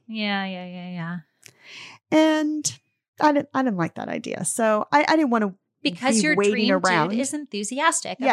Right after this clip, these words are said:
Speaker 2: Yes.
Speaker 1: fucking you. And it's not
Speaker 2: Yes.
Speaker 1: like, "Maybe when I'm done with my bro
Speaker 2: Yeah, I'll let
Speaker 1: friend."
Speaker 2: you know.
Speaker 1: Yeah, I agree.
Speaker 2: Oh, it didn't feel, didn't feel good.
Speaker 1: No.
Speaker 2: Um, and I think he got that message 'cause he right away was,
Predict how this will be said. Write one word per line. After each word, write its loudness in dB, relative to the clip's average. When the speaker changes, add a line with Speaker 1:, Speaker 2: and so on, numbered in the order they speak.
Speaker 2:
Yes. -2
Speaker 1:
fucking -8
you. -8
And -6
it's 2
not 2
Speaker 2:
Yes. -14
Speaker 1:
like, -2
"Maybe -2
when 0
I'm 0
done 0
with -10
my -6
bro -2
Speaker 2:
Yeah, 2
I'll 4
let 4
Speaker 1:
friend." 4
Speaker 2:
you 2
know. 2
Speaker 1:
Yeah, -4
I 2
agree. 0
Speaker 2:
Oh, 0
it -20
didn't 0
feel, 2
didn't 0
feel -4
good. -10
Speaker 1:
No. 4
Speaker 2:
Um, 2
and -4
I 2
think 0
he 2
got 2
that 2
message -2
'cause -2
he 0
right 4
away 2
was, -2